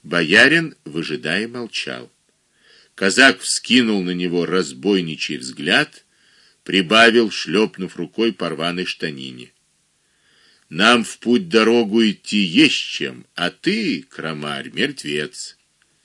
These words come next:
Боярин метнул глазами на казака и зашипел, тряся головой.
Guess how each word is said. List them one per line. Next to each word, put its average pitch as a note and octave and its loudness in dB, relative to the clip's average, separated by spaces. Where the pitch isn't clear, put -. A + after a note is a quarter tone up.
Боярин A#2 4
метнул A#2 -2
глазами G2 0
на F#2 -2
казака F#2 -2
и G2+ -8
зашипел, G2 -2
тряся D#2 -10
головой. C#2 -10